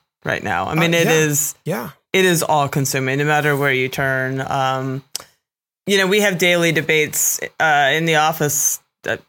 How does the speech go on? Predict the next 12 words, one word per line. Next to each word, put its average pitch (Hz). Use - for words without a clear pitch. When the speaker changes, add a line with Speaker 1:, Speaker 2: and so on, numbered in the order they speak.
Speaker 1:
about 160
writing 135
m-, 185
not 185
even 160
daily, 156
like, 151
multiple 156
times 151
a 151
day, 147
probably, 160